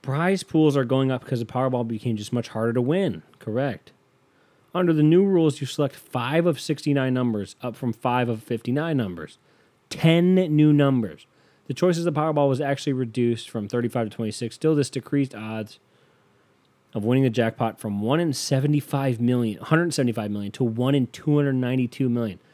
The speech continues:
The purpose of this was to change or to increases, uh, to increase the chances that there would be no grand prize winner for any given drawing. When this happens, the prize pool rolls, rolls over. Oh my goodness.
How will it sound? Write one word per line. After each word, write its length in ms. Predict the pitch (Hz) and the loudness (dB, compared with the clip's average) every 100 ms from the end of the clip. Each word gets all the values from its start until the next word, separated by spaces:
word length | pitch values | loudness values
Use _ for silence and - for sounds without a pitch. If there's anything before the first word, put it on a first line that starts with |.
| _ _ _ | _ _ _
The 60 | 135 | -6
purpose 320 | - 185 180 | -2 -2 -2
of 40 | |
this 160 | 165 - | -4 -6
was 120 | 139 | -10
to 100 | 135 123 - | -12 -16 -16
change 640 | - 156 175 196 190 - _ _ _ _ _ _ _ | -2 0 2 -2 -6 -14 _ _ _ _ _ _ _
or 100 | 139 | 0
to 100 | 135 | 0
increases, 960 | 143 170 170 - 139 131 143 131 - - _ _ _ _ | 2 0 -2 0 0 0 -4 -6 -8 -16 _ _ _ _
uh, 120 | 127 | -6
to 160 | 120 127 | -4 -2
increase 400 | 160 175 190 170 | -2 -2 -2 -2
the 80 | 135 | -4
chances 440 | - 147 139 117 | -2 -2 -2 -4
that 100 | 123 | -4
there 100 | 127 | -2
would 80 | 127 | 0
be 80 | 123 | 0
no 360 | 117 120 131 | 0 2 2
grand 340 | 139 135 131 123 | 2 0 0 -2
prize 240 | 120 117 | -4 -4
winner 220 | 113 113 | -4 -6
for 120 | 104 - | -8 -8
any 220 | 117 117 | -6 -4
given 320 | 107 101 101 | -4 -4 -6
drawing. 380 | 98 101 101 92 | -6 -8 -8 -6
When 80 | 113 | -4
this 160 | 117 | -2
happens, 300 | 123 113 113 | -4 -6 -8
the 60 | 101 | -12
prize 300 | - 110 110 | -10 -8 -8
pool 160 | - | -8
rolls, 360 | 101 98 101 95 - | -8 -6 -8 -8 -8
rolls 320 | 117 110 104 104 | -4 -2 -4 -8
over. 360 | 95 90 85 - _ _ _ _ _ _ _ _ _ | -12 -12 -14 -18 _ _ _ _ _ _ _ _ _
Oh 240 | - 127 139 | -10 -4 -2
my 220 | 110 82 | -2 -6
goodness. 540 | 82 107 95 80 - | -10 -10 -10 -14 -18